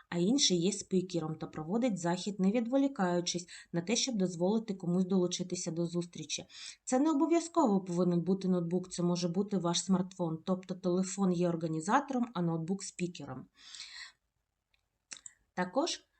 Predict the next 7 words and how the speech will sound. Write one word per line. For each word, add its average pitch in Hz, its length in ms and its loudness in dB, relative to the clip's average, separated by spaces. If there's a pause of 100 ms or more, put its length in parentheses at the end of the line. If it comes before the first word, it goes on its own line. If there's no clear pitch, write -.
(200)
перед 180 240 0
кожним 214 360 4
заходом 185 540 2
проговорюю 175 600 0
кодекс 170 320 0
поведінки. 165 720 -4
Проговорюю, 214 600 2